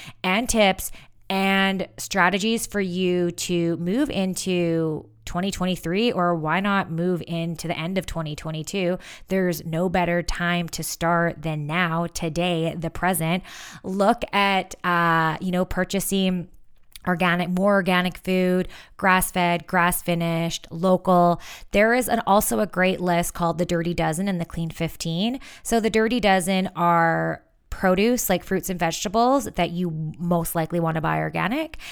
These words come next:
And then the Clean fifteen are ones you can get away with buying conventionally, right? 'Cause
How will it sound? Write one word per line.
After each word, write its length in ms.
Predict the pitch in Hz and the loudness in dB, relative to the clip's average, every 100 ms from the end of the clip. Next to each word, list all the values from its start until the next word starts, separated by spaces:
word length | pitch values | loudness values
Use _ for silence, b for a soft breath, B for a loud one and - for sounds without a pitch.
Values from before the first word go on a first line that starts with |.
| B | B
And 200 | - 208 | -2 0
then 140 | 202 190 | 0 0
the 60 | |
Clean 280 | 190 - 233 | -2 -2 -4
fifteen 440 | 220 220 - 202 208 | 0 -2 -2 -4 0
are 140 | 185 | -2
ones 380 | 170 170 175 170 | 0 -2 -2 -4
you 100 | 175 | -6
can 240 | - 175 | -6 -8
get 180 | 165 160 | -4 -2
away 300 | 160 170 226 | -2 -2 -2
with 320 | 247 247 - | -2 -4 -8
buying 300 | - 151 196 | -6 -4 -4
conventionally, 720 | - 196 269 247 - 160 147 | -6 -6 -4 -4 -6 -8 -8
right? 200 | 139 180 | -6 -6
'Cause 200 | - 214 | -4 -8